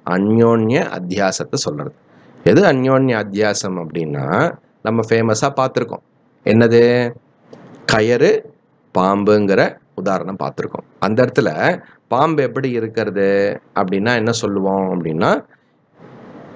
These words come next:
"இது விஷ பாம்பு" அப்படிங்கிற statement. "This is a poisonous snake" அப்படின்னு சொன்னோம்னா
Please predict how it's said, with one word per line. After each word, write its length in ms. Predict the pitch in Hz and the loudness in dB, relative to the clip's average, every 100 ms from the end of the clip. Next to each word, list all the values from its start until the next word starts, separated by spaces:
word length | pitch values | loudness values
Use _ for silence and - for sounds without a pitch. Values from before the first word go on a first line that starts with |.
| - | 0
"இது 320 | 95 98 87 80 147 - - | 2 4 6 6 4 2 -6
விஷ 360 | 95 107 180 196 | -8 -6 -4 -4
பாம்பு" 560 | - 85 82 80 82 101 110 80 - _ - | -4 -2 -2 -2 0 4 4 2 -6 _ -10
அப்படிங்கிற 460 | 101 82 87 - - | -8 -6 -6 -4 -4
statement. 560 | - 87 - 76 73 - - | -2 -4 -4 -10 -12 -12 0
"This 160 | 98 107 | 2 6
is 160 | 110 151 | 4 4
a 60 | 190 | 2
poisonous 640 | 90 90 87 90 98 170 - | 0 -2 -4 -4 -2 -2 -2
snake" 440 | - 85 98 85 - _ _ _ - - - | -4 -4 -4 -6 -12 _ _ _ -20 -10 -4
அப்படின்னு 480 | 87 - 104 139 143 | -4 -2 0 2 2
சொன்னோம்னா 580 | 95 98 101 85 73 | -2 -2 -2 -2 -4